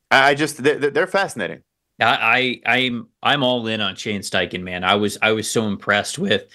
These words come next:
Speaker 2: the game plans that he was able to come up with for Anthony Richardson early on in his N F L career, because, you know, we talk about how fragile sometimes young rookie quarterbacks can be. And,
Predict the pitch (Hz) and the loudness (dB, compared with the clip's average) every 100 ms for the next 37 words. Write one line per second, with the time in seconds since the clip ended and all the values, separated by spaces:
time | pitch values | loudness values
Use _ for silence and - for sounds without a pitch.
0 | - _ _ 117 117 107 113 113 - 123 | -20 _ _ -2 0 2 0 0 -2 -2
1 | 113 107 104 - 107 101 104 98 101 101 | -2 -6 -8 -6 -2 -2 -2 0 0 0
2 | 98 - 107 104 101 95 - 117 107 104 | -4 -2 0 0 0 -2 -4 0 0 0
3 | - 107 101 - - 110 113 113 107 104 | 0 0 0 -6 -6 -4 -2 -4 -4 -4
4 | 101 101 101 104 - 101 - 104 107 104 | -2 -2 -2 -4 -4 -4 0 0 2 2
5 | 104 98 101 101 98 - 101 - 110 104 | 0 -4 -4 -4 -4 -2 -2 0 0 0
6 | 95 95 101 95 - - _ - 151 127 | 0 -2 0 0 -4 -18 _ 2 4 4
7 | 123 127 123 127 120 92 - 107 104 101 | 0 -2 -2 -2 -2 -2 -2 0 2 0
8 | 95 92 _ _ _ _ _ _ _ _ | -2 -8 _ _ _ _ _ _ _ _
9 | - - 147 147 143 123 117 107 - 123 | -20 0 2 2 0 -2 -2 -2 -4 -4
10 | 110 107 113 107 101 98 - - _ _ | -4 0 0 2 0 -4 -4 -8 _ _
11 | 120 117 120 117 107 104 117 117 117 98 | 0 2 2 0 -4 -4 0 0 -2 -6
12 | 120 113 104 101 101 - 101 95 101 143 | -2 0 2 0 -2 -6 -8 -4 0 2
13 | 110 101 - 107 104 101 101 | 0 -4 -2 0 2 -2 -4